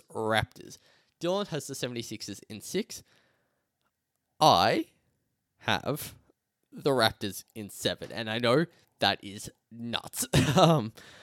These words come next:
but I don't think it's that unpopular a pick, actually. I'm, I'm seeing a lot of people picking the Raptors here. The Raptors match up really well against the Sixers. They've got all these long, really versatile defenders.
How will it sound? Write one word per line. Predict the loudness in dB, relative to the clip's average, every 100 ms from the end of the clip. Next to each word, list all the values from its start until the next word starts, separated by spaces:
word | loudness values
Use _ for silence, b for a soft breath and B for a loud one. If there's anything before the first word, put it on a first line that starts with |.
| B
but | 8 8 8
I |
don't | 4 4
think | 2 -6
it's | -2
that | 2 2
unpopular | 2 -2 -2 0 0
a | 2
pick, | 0 0
actually. | -2 -4 -6 -2
I'm, | 0 2
I'm | 0
seeing | 2 2 4
a |
lot | 2 2
of | 2
people | 0 0 -2
picking | -4 -4
the | -2
Raptors | -2 -2 -8
here. | -6 -8 B B -2
The | 2
Raptors | 4 2 -2
match | -2 -2 0
up | 0 0 -8
really | -8 -4 2 4 4 2
well | 2 2 2
against | 2 -2
the | -4
Sixers. | -6 -6 -8 -14 -18 b b b
They've | 0 4
got | 6 8 8
all | 6
these | 6 4
long, | 4 6 6 4 0
really | 2 2
versatile | 0 2 2 0 -2 -4
defenders. | -2 -2 -4 -8 -10